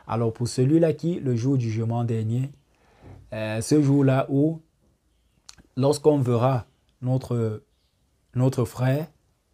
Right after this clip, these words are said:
notre maman, notre papa, nos enfants et notre compagne,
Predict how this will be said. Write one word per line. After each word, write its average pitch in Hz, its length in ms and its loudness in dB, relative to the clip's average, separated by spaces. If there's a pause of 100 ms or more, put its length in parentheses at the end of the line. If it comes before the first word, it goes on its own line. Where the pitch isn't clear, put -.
(440)
notre 131 340 0
maman, 123 480 -2 (300)
notre 127 260 -4
papa, 127 500 -6 (720)
nos 127 240 2
enfants 123 500 -2
et 120 140 -4
notre 127 260 0
compagne, 120 500 -2